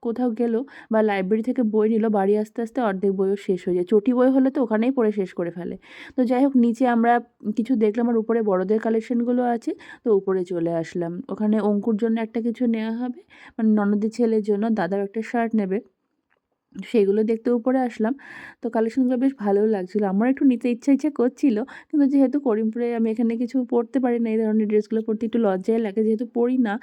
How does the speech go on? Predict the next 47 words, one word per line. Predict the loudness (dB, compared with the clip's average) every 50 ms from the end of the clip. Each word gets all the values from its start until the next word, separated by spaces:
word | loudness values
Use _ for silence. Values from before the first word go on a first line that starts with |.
| -10 -18 -20 -20 -12 -6
তো | -4 -2 2
পরে | 2 2 2
কমফোর্টেবল | 2 -2 -4 -2 -2 -2 -2 -2 -2 -2
ফিলও | -4 -2 -2 0 0 0
করি | 0 0 0 0
না। | -2 -2 -2
যেটা | -2 -2 -2 -2
পরে | -2 -2 -2
কমফোর্টেবল | -2 -4 -4 -2 -2 -2 0 -2 -2
ফিল | -2 -4 -4 -2
করি | -2 -2 -2 -2
না, | -4 -4
সেটা, | -6 -6 -4 -4 -6 -6 -8 -12 -20 -20 -20 -14
আহ, | -6 -2 0 0
মানে | 2 2 0 2
ক্যারি | 2 2 2 2 2
করতে | 0 0 0 0 -2 0
পারবো | 2 2 0 0 0 -2
না | -2 -2 -2
এখানে, | -2 -2 -2 -4 -2
সেটা | -2 -2 0 0 2
নিয়ে | 2 2 2 0
তো | -2 -2
লাভ | 0 0 0 0 0 0
নেই। | -2 -2 -2 -6 _ _ -20 -20 -14 _
কোথাও | -4 0 0 2 2
বেড়াতে | 2 2 2 2 0
টেড়াতে | -2 -2 -2 -4 -4 -4
গেলে | -4 -4 -2 -2
তখন | -2 -2 0 -2 -2
পরা | 0 0 -2 -2 -2
যেতেই | -2 -2 -2 -2 -2 -4 -2
পারে, | -4 -6 -6 -6 _
তখন | -6 -6 -6 -4 -4 -2 -2 -2 -4 -6 -12 -20 -20 -18 -10 -6 -4
যখন | -2 -2 0 0 0 0
যাবো | 0 -2 -2 -2
তখন | -4 -4 -4 -4 -4
ভাবা | -2 -2 -2 -2
যাবে, | -2 0 -2 -2
অনলাইনে | -2 -2 -2 -2 -2 0 -2 0
কিনে | 0 0 0 -2
নিলেও | -2 -4 -4 -4 -6 -4
হবে। | -4 -6 -6 -6 -4 -4
এখন | -4 -2 -2 -2 -2 -2
শুধু | -2 0 0 0
এখানে | 2 4 4 4 4
দেখছিলাম, | 2 0 -4 -6 -4 -2 -2 -2